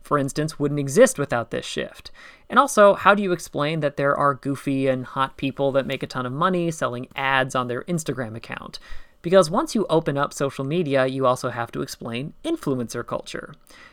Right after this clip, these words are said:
which is the basis for today's documentary, Fake Famous. The premise for Fake Famous begins with a question. Can you use money and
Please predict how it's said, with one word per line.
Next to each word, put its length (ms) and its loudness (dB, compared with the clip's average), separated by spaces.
which 200 -2
is 180 2
the 80 -2
basis 420 0
for 160 -4
today's 320 -4
documentary, 800 -2
Fake 320 -12
Famous. 600 -6
The 120 0
premise 300 0
for 100 2
Fake 240 0
Famous 400 -4
begins 340 -6
with 120 -12
a 20 -12
question. 640 -4
Can 240 -4
you 80 -2
use 320 -2
money 520 -2
and 220 -4